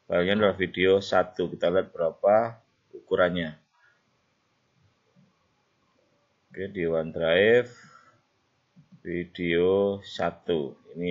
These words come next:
ya, video satu. Sekarang ukurannya hanya tinggal empat belas mega, yang semula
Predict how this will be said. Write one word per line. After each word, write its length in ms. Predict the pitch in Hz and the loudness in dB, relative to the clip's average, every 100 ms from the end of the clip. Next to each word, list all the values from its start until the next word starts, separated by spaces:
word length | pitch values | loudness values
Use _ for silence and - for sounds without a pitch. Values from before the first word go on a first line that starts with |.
| 90 | -4
ya, 40 | |
video 300 | 101 85 80 | -6 -8 -6
satu. 640 | 80 82 76 - 110 143 147 _ _ _ _ _ | -6 -8 -10 -6 -4 -4 -8 _ _ _ _ _
Sekarang 400 | - 92 92 107 101 | -8 0 2 2 0
ukurannya 800 | 92 92 92 90 92 104 117 110 | 0 2 2 0 0 2 2 2
hanya 560 | 92 87 87 95 107 | 0 -2 -2 -2 -2
tinggal 800 | - 92 87 87 92 107 110 110 - | -4 -8 -6 0 6 6 6 0 -6
empat 480 | 92 - 95 - - _ _ _ - | -20 -6 -4 -4 -6 _ _ _ -6
belas 640 | 82 82 90 98 - - | -2 2 2 0 -8 -10
mega, 640 | 92 95 - 101 87 73 - _ _ _ _ _ _ _ 90 | -6 -6 2 6 6 4 -8 _ _ _ _ _ _ _ -2
yang 320 | 95 95 101 | 2 2 -2
semula 1040 | 101 92 90 87 82 82 85 98 113 - | -4 -4 -2 -2 0 2 4 4 2 0